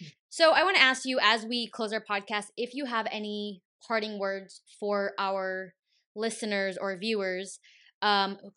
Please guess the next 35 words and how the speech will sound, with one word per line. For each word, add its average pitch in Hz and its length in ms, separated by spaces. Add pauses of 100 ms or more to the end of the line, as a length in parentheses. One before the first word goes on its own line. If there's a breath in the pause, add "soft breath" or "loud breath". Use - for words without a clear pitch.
who 277 160
may 262 180
be 226 120
struggling 208 420
with 196 220
their 196 320
own 190 260
excuses. 202 640
Like, 202 160
they 208 100
know 202 240
their 262 140
excuses, 262 680
but - 120
they're 220 160
like, 196 320 (680 soft breath)
they 220 120
just, 233 260
like, 226 200
your 247 120
excuses 269 420
feel 262 320
so 247 280
legitimate 220 680
and 214 100
so 208 220 (100)
real, 196 300
and 220 200
you're 196 120
just - 180
like, 190 300
"I 202 140
don't 196 520 (580 soft breath)
know 208 420
how 240 720